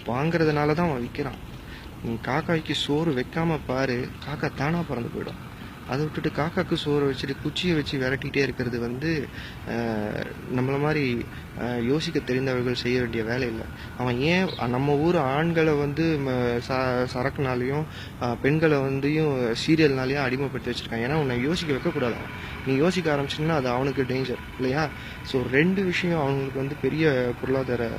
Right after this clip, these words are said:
அஹ், அஹ், சப்போர்ட். ஒண்ணு மீடியா, எல்லாமே அவன் வச்சிருக்க சேனல், இன்னொன்னு டிஸ்டிலரிஸ், எல்லாமே அவனுடைய சொந்தம். இது ரெண்டுத்தையும் நீங்க மூணு மாசம் நம்மளுடைய பழக்கத்தை மாத்தி நம்ம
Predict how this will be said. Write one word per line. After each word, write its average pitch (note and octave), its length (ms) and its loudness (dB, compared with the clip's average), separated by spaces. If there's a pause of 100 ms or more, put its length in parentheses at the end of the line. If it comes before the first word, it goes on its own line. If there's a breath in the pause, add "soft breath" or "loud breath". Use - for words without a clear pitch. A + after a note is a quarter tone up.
(480 loud breath)
அஹ், A2+ 440 0 (1400)
அஹ், B2 260 0
சப்போர்ட். C3+ 360 2 (260)
ஒண்ணு A2+ 180 0
மீடியா, D3+ 380 0 (240)
எல்லாமே B2 380 0
அவன் B2 240 0
வச்சிருக்க C3 300 -2
சேனல், C#3+ 360 -2 (280 loud breath)
இன்னொன்னு A#2+ 440 2 (720)
டிஸ்டிலரிஸ், A#2+ 580 -2
எல்லாமே B2 360 0
அவனுடைய A#2+ 480 0
சொந்தம். - 280 -6 (280 loud breath)
இது C3+ 140 2
ரெண்டுத்தையும் F3 560 4
நீங்க B2 400 2
மூணு E3+ 240 2
மாசம் D3 380 -2 (180)
நம்மளுடைய D3 520 0
பழக்கத்தை D3 440 -2
மாத்தி C3+ 500 -4 (420 loud breath)
நம்ம C#3 360 0